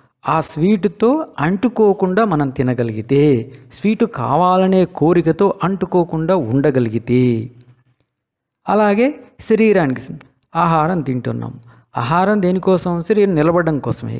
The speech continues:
కానీ మనం నిలబడడం కోసం కాకుండా ఇంకా అతిగా తింటున్నామనుకో, దేనికోసం?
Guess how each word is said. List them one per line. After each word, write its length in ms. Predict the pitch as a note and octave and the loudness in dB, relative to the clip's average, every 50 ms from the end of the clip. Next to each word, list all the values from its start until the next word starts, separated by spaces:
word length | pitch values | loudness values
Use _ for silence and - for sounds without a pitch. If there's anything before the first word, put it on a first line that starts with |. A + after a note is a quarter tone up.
| - | -4
కానీ 300 | - G3 G#3+ G#3 G3+ F#3+ F#3 F#3 F3+ - - - - - | -2 0 2 4 4 4 2 2 -2 -4 -10 -16 -4 -2
మనం 160 | E3 F3+ F#3+ F#3+ F3 | 0 2 2 2 2
నిలబడడం 500 | D3+ C#3 D#3+ F#3+ G#3+ A#3 A3 G3 A3 G3+ G#3 | 2 0 0 2 2 0 2 2 0 0 0
కోసం 320 | F#3+ E3+ D#3 - - C#3+ C3 | 0 0 0 0 0 -2 -4
కాకుండా 600 | B2+ - A2+ A#2 A#2 - - B2+ C3+ C#3+ D3+ G3+ B3 - - - - - - _ _ _ | -2 -2 -2 -2 -2 -4 -4 -4 -4 0 0 0 0 -2 -4 -12 -20 -20 -20 _ _ _
ఇంకా 180 | F#3 G#3 A#3+ A#3 G3+ D#3+ | -2 0 0 0 0 0
అతిగా 280 | D3+ - - A3+ A#3 B3 A3+ | 0 0 0 2 2 2 2
తింటున్నామనుకో, 800 | - F#3+ F3+ E3 F#3 F3+ F3+ E3 D3+ D3+ C#3 C3 B2+ - C3+ C3+ C#3 C#3 C3+ - _ _ - | 0 0 -2 0 -2 0 0 0 0 0 -2 -4 -2 -2 -2 0 0 -2 -4 -10 _ _ 0
దేనికోసం? 580 | E3+ G3 G3+ F#3 E3+ E3+ E3 D#3 - D#3 D3+ | 2 2 2 2 2 2 0 2 0 -2 -2